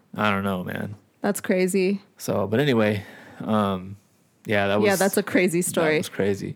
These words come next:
Speaker 2: Just little tidbits of the tour, uh, you know, extras that he gave us.
Speaker 1: Yeah.
Speaker 2: It was awesome.
Speaker 1: So, so general, the final chapter, the, you know, the cat eventually saves her.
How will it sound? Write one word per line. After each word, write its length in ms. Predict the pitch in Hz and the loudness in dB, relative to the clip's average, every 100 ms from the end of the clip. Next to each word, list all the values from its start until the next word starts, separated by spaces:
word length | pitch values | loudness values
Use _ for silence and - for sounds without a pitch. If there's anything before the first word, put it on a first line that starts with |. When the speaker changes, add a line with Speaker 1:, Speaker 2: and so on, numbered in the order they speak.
| - | -2
Speaker 2:
Just 160 | 240 233 | 0 2
little 200 | 262 240 | 4 2
tidbits 440 | - 214 185 196 196 | 2 2 2 0 0
of 100 | 175 | 0
the 60 | 180 | 0
tour, 540 | - 170 175 185 190 - - | 0 2 2 0 -2 -6 -6
uh, 160 | - - | -6 -2
you 140 | 185 | 0
know, 80 | 170 | 2
extras 480 | 180 175 - 180 180 | -2 -2 -2 0 0
that 140 | 180 | 0
he 80 | 185 | 0
gave 260 | 170 160 160 | 0 0 0
us. 400 | 156 202 - - | -2 -2 -6 -6
Speaker 1:
Yeah. 420 | - - - - _ _ | -4 -4 -6 -10 _ _
Speaker 2:
It 40 | |
was 160 | 202 196 | -10 -8
awesome. 500 | 98 180 180 185 208 - _ | -6 -6 -6 -4 -4 -6 _
Speaker 1:
So, 480 | - 123 120 117 110 - - _ _ _ - - | -2 2 4 4 0 -4 -20 _ _ _ -20 -18
so 340 | - 113 101 104 | -6 0 2 2
general, 440 | 101 117 104 90 | 2 2 2 0
the 120 | 92 | -2
final 340 | 92 110 104 98 | -2 0 0 -2
chapter, 560 | - 101 95 90 104 | 2 2 2 0 -2
the, 300 | 95 92 73 - | -2 -6 -6 -6
you 60 | |
know, 160 | 101 95 | -4 -4
the 100 | 101 | -4
cat 280 | - 117 107 | -2 0 2
eventually 480 | 107 110 107 110 107 | 0 -2 0 -2 -2
saves 440 | - 98 101 101 | 0 0 0 -2
her. 360 | - - 107 | -4 -4 -6